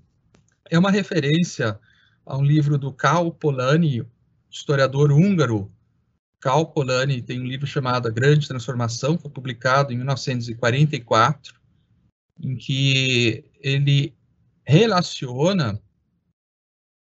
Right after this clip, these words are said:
ah, as duas grandes guerras e os fascismos às fraquezas do liberalismo europeu e defende um Estado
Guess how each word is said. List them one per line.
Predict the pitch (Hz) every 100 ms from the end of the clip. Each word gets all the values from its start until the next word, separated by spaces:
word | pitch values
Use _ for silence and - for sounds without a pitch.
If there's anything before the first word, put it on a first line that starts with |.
| _ _ -
ah, | 120 117 117 110 107 - -
as | 127 113
duas | 147 196 220 143
grandes | 143 170 156 120
guerras | 117 117 139 151 120 101 - -
e | 131
os | 185 -
fascismos | 160 113 - 135 170 160 113 98 92 - - _ _ _ _ -
às | 120 135 - -
fraquezas | - 185 180 - 214 247 214 165 170 147
do | 156
liberalismo | 160 151 147 143 139 147 143 143 147 -
europeu | 147 143 143 - 117 90 - _ _ _ _ _ _
e | 147 202
defende | 190 165 147 160 135 156 156 190
um | 196 180
Estado | - - 143 143 151 160